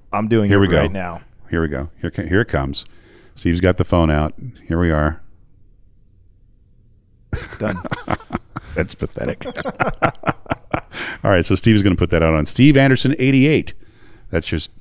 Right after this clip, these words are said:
Speaker 1: Correct.
Speaker 2: Twitter name, right? And also, your Facebook is?
Speaker 1: Uh, Facebook dot com slash Big Cat Archery.
Speaker 2: And I'm G Tekmitchov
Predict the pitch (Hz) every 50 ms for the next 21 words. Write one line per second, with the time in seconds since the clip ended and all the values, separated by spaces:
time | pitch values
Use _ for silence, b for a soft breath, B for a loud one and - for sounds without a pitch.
0 | - - 127 120 110 85 - - - 135 131 117 92 85 76 67 65 71 87 107
1 | 143 - - 104 110 135 151 - - 135 131 135 151 151 - b b b b b
2 | b b b b b b 131 117 - 214 214 - - 190 165 - 165 151 151 156
3 | 151 151 151 147 135 - - - - - b b b - - - - - - -
4 | - - 101 92 92 92 90 87 87 87 87 87 85 - - 107 92 - - 104
5 | 95 - - 190 - - 104 104 98 - 101 90 - - - - - 104 98 101
6 | 104 - - 104 95 90 - - 90 87 85 - - 87 80 67 - 82 87 95
7 | 110 101 98 104 101 - - 117 113 - 104 90 - - - 71 67 73 90 107
8 | 113